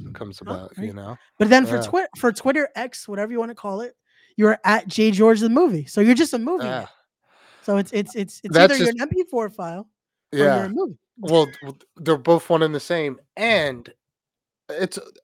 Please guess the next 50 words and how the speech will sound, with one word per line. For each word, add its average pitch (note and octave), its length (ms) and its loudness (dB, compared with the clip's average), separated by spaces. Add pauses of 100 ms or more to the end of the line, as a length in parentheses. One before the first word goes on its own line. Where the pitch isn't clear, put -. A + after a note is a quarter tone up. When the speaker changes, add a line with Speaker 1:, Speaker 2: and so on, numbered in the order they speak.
(100)
Speaker 1:
I, E3+ 200 4
I, - 120 4
I E3 280 4
wanted G3 400 4
to F#3+ 140 2
have F3+ 220 2
J F#3+ 200 2
George, D3+ 340 -2
and C#3+ 140 -10
it's, D3+ 200 -14
like, D3+ 160 -8
some, D#3+ 200 -12
like, D3+ 180 -10 (120)
dude F3 260 0
on, D3+ 300 -2
uh, - 140 -14 (500)
eh, D3 60 -10 (360)
both F#3 380 6
of D#3 80 -12
them, C3+ 420 2
one D#3+ 160 6
of F#3 100 4
them's E3+ 280 2
inactive C#3 500 0
on A#2+ 280 -2
Instagram, B2+ 520 -4
the B2 80 0
other C#3 160 2
one C3+ 220 0
is A#2+ 200 -4
on A#2 240 -10
Twitter, B2 360 -6
and A2+ 160 -12
that's, A#2 260 -12
uh, G#2+ 280 -10 (580)
just - 160 -8
some, C#3+ 140 -2
like, B2 200 -4
random A#2+ 400 -6
dude, A#2+ 320 -2
but G2+ 160 -12
he G#2 140 -10
won't, A#2+ 280 -6
he C3 120 -4
Speaker 2:
Yeah. B2+ 80 4
Speaker 1:
won't A2+ 140 -4
give A2+ 160 -8
me A2 120 -12
the A2+ 100 -12
name. A2 320 -12